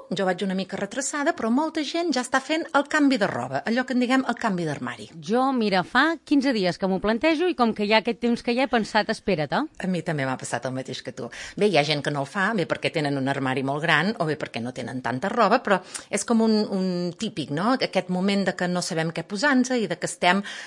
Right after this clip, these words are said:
Speaker 1: ehm, mig canviant el nostre armari, mig sí, mig no. I això ens provoca una mica de caos a casa i també de, mm, caos mental. Aleshores vaig pensar, com que justament el Feng Shui és una tècnica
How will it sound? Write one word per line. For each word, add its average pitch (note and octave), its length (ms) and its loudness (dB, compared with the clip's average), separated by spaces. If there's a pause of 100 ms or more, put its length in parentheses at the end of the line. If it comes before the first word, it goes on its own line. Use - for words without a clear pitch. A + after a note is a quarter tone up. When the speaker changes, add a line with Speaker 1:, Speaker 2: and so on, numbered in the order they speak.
Speaker 1:
ehm, F3 600 0 (200)
mig B3 340 6
canviant G3 380 -2
el F#3+ 80 -2
nostre F#3+ 300 -4
armari, B3+ 340 0
mig G#3 160 0
sí, G3+ 220 -2
mig F3+ 240 -4
no. C3 160 0
I G3 160 -4
això C#4+ 340 -4
ens A3 160 0
provoca A#3+ 560 -2
una G3+ 180 0
mica G#3 300 -2
de F3 160 -2 (120)
caos B2 500 6 (180)
a - 80 -14
casa G3+ 460 -2 (800)
i A#3+ 100 -2
també B3+ 400 2
de, A#3 160 4 (140)
mm, F#3 580 -2
caos F#3 400 -2
mental. C3+ 480 -4 (300)
Aleshores F4 420 2
vaig C4+ 160 -4
pensar, D#3 460 -6 (340)
com B3 180 4
que A3+ 140 2
justament F4 800 -2
el F#3 100 0
Feng B3+ 320 0
Shui G#3+ 380 -4 (580)
és A3+ 200 0
una A3+ 440 2
tècnica D#3 680 -4